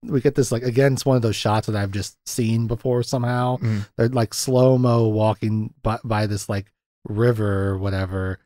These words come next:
Speaker 2: Yeah.
Speaker 1: And Alex is sort of, like, V O monologuing to us where he's just like, "Suddenly I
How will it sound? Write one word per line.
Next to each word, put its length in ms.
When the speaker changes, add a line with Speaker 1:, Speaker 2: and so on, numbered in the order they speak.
Speaker 2:
Yeah. 180
Speaker 1:
And 360
Alex 360
is 100
sort 200
of, 100
like, 200
V 320
O 120
monologuing 760
to 120
us 200
where 100
he's 120
just 200
like, 200
"Suddenly 500
I 100